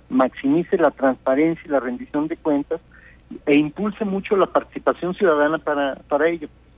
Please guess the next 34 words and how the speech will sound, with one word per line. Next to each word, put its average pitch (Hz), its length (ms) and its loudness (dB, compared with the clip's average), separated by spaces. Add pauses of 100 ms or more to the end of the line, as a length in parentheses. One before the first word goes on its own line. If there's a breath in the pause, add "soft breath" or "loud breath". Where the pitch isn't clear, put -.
(120)
Entonces, - 260 -2
en 160 100 2
cada, 208 400 2
en 156 140 -8
cada 185 260 -2
comisión 170 560 -6
de, 160 360 -6
de 135 140 -2
trabajo 156 460 2
se - 120 -6
revisan, 147 560 -4
ya 151 160 2
sean 151 160 -2
las 139 180 0
adquisiciones, 180 800 -2 (140)
eh, 139 300 -2
que 127 100 -6
se - 80 0
han 156 120 2
hecho 170 200 -2
en 156 80 0
el 131 100 0
periodo, 147 500 2
en 139 60 -2
el 120 120 -6
gobierno, 147 480 0 (480 loud breath)
y 185 140 2
aquellas 196 400 2
que 175 120 -2
nos 165 300 -2
llamen 180 360 -2
más 170 160 0
la 170 80 -2
atención, 165 540 -2